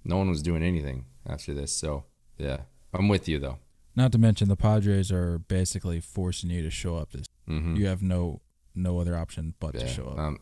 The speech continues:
Speaker 1: I'm not even worried about any kind of hang-
Speaker 2: Not to get on too much of a tangent, though.
Speaker 1: Yeah.
Speaker 2: We got the A L Central breakdown today, Nate. How do you wanna, you wanna start it off the same way we started off the previous two? You wanna start off with your division M V P pick?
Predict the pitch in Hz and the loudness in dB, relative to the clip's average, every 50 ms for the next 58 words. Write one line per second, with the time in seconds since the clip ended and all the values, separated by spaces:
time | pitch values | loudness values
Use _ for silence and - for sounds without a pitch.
0 | - - 50 - 85 87 87 85 80 78 76 73 71 69 65 65 65 67 64 - | -10 -8 -4 -2 0 2 2 2 2 0 0 -2 -2 -4 -4 -6 -6 -8 -8 -10
1 | - - 80 78 76 71 71 67 67 67 67 67 67 67 69 64 - - 69 65 | -8 -8 -4 -2 -2 -2 -2 -4 -4 -4 -6 -6 -6 -6 -6 -8 -8 -8 -6 -6
2 | 64 60 65 64 - - - - - 135 151 170 175 160 - 151 170 175 175 170 | -6 -6 -6 -8 -10 -14 -12 -4 0 2 4 4 4 2 2 2 4 4 6 4
3 | 165 151 - 165 151 139 120 127 113 104 - 107 101 92 - 95 87 98 95 95 | 4 4 4 4 4 4 4 4 2 4 6 6 6 6 4 2 4 4 4 4
4 | 92 92 - - - - 69 - - - - - 135 143 147 156 143 147 117 123 | 4 2 -2 -6 -6 -6 -6 -6 -6 -10 -4 2 4 4 6 6 4 2 2 4
5 | 123 120 117 117 - 123 117 110 117 107 101 110 107 98 - 113 104 101 98 - | 4 4 4 4 6 6 6 6 6 4 4 2 2 2 2 2 2 4 2 2
6 | 98 101 101 101 98 98 101 104 104 104 - - - - - _ _ _ _ _ | 2 2 4 4 4 4 4 2 2 0 -2 -6 -8 -8 -10 _ _ _ _ _
7 | _ - - 113 123 139 156 160 151 151 156 151 151 147 143 143 135 - 113 123 | _ -6 -2 -2 0 0 0 0 0 2 2 2 2 2 2 2 2 2 2 2
8 | 135 143 131 - - 135 127 127 123 117 120 120 123 123 - 104 - - 110 104 | 4 4 2 2 4 4 4 4 4 4 4 4 2 2 0 -2 -2 0 0 2
9 | 101 104 104 101 98 - - - 101 98 98 95 95 95 - 87 - 101 95 95 | 2 2 2 0 0 -2 -2 0 0 2 2 2 2 0 -2 -2 -2 0 0 0
10 | 95 90 - - 101 98 98 95 95 98 101 104 - - 117 110 110 113 110 107 | 0 -2 -2 0 0 2 2 2 2 0 0 0 0 0 0 0 0 0 0 0
11 | - 113 101 - - - 107 104 104 104 95 101 95 92 98 98 95 104 101 101 | -2 -4 -6 -4 -4 -2 2 2 2 2 2 0 0 0 0 0 2 2 2 2
12 | - 95 95 101 98 101 95 90 - - - 92 95 95 - - 107 101 101 101 | 2 2 0 2 2 2 0 0 -2 -2 -2 0 0 0 0 0 0 0 0 -2
13 | - - - | -6 -12 -20